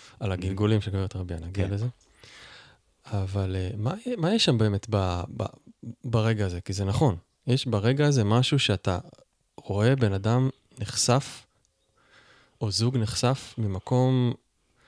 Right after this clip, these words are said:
Speaker 1: הכי, הכי אמיתי, אה, אה, מה שנקרא זבוב על הקיר, כי אנחנו לא רואים ביום-יום קליניקות של מטפלים זוגיים וכן הלאה, קצת סדרות עכשיו לאחרונה וזה, אבל
Speaker 2: כן.
Speaker 1: אני אישית לא, לא, לא, לא קרה לי לצפות בהם,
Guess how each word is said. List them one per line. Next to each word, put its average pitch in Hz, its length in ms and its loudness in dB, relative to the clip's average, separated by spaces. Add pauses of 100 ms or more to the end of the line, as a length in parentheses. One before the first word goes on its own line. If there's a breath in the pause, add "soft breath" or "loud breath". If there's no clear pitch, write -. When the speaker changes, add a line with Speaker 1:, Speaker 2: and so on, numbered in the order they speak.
(480 soft breath)
Speaker 1:
הכי, 156 260 2
הכי 139 300 6
אמיתי, 117 360 4 (640)
אה, - 20 -2 (260)
אה, 98 120 -4
מה 107 120 0
שנקרא 113 280 0
זבוב 123 280 2
על 113 80 6
הקיר, 104 280 0
כי - 80 -6
אנחנו 95 260 -4
לא 120 160 0 (560)
רואים 110 420 0
ביום-יום 95 560 -2 (380 loud breath)
קליניקות 104 500 -4
של 92 100 -8
מטפלים 92 380 -6
זוגיים 92 440 -2
וכן 95 200 -4
הלאה, 92 200 -6 (220)
קצת 120 200 -4
סדרות 107 420 0
עכשיו 110 220 0
לאחרונה 101 500 -2
וזה, 98 260 0
אבל 95 200 -2 (420 loud breath)
Speaker 2:
כן. - 160 -8
Speaker 1:
אני 107 100 0
אישית 113 240 0
לא, 123 120 4
לא, 117 140 2 (120)
לא, 113 480 2 (180)
לא 131 260 4
קרה 117 240 4
לי 92 80 2 (200)
לצפות 104 520 0
בהם, 87 180 0